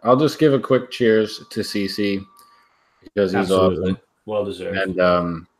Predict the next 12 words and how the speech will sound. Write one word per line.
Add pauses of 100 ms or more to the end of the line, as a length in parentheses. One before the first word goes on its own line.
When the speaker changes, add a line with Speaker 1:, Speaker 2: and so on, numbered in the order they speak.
(160)
Speaker 1:
because
I
feel
like, (1500)
you
know,
he
was
a
free
agent
signing,